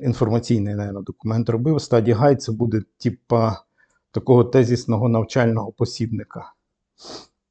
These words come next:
Короткого. Ну, на жаль, це створення, чим більше джерел, тим довше може зайняти. Ну, ось навчальний, ось посібник по вивченню, для, з вивчення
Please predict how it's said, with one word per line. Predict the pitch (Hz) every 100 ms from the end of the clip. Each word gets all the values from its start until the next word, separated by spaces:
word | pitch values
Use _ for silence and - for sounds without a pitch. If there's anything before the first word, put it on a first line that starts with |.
| _
Короткого. | - 113 107 - 113 117 - _ _ _ _ _ _ _ _ _ _ _ _ _ _ _ _ _ _ _ _ _ _ _ _ -
Ну, | 127
на | 131
жаль, | 131 120 117
це | 127
створення, | - 127 165 143 117 107 101 -
чим | - 123 117
більше | 110 - 117
джерел, | 110 123 135 127
тим | 123 117
довше | 104 98 - 107
може | 107 107
зайняти. | 107 107 104 -
Ну, | - 143
ось | 117 - - _ _ _ _ _ -
навчальний, | 110 127 117 110 98 _
ось | - 117
посібник | - 117 - 143 135 131
по | - 117
вивченню, | 123 139 - 139 123
для, | - - 127 120
з | 120
вивчення | 113 143 127 117 110 107